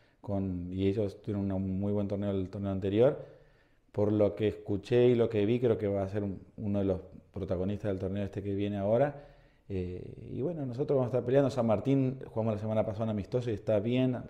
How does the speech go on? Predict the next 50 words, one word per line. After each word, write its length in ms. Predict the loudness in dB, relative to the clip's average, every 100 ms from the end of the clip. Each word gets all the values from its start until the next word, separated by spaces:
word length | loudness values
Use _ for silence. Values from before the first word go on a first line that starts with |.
| -6
viene 160 | -6
trabajando 500 | -4 -6 -4 -2 0
bien, 360 | 2 2 2 -2
es 120 | -4
ordenado, 680 | -4 -4 -2 2 2 2 -2 -20 _ _ _ -6
tiene 280 | -4 -2 -2
también 220 | -4 -4
jugadores 380 | -2 0 2 0
que, 320 | -2 -4 -6 -16 -20 -14
que 100 | -10
tienen, 460 | -6 -2 -2 -4 -8
este, 680 | -12 -12 -10 -8 -6 -8 -14 -20 _ -6
experiencia 840 | -4 0 0 2 2 2 0 0
y 260 | 2 0 -6
se 160 | -4 -4
reforzó 440 | -2 -6 -4 0
bien. 300 | 2 2 0 -6 -20 _ -12
Así 180 | -6 0
que 80 | 4
va 60 |
a 60 | 4
ser 140 | 4
un 120 | 4
lindo 320 | 4 4 4 4
torneo 340 | 2 2 2
y 80 | 4
creo 200 | 4 4
que 100 | 2
también 460 | 0 2 0 -2 -6 -20 _ _ _ _ -6
en 140 | 0
la 80 | 2
mayoría 460 | 2 2 4 6 6
vamos 180 | 4
a 40 | 2
ver 60 | 0
mucha 240 | 0 -2
gente 260 | -4 0 0
de 80 |
esquina 360 | 0 -2 -4 -2
que 80 | -4
no 60 |
estábamos 340 | -2 0 0 0
viendo 240 | -2 -2
jugar 300 | -2 0 2
y 40 | 2
eso 120 | 0
también 240 | -2 -2
a 60 | -2
la 80 | -2
gente 360 | -4 0 0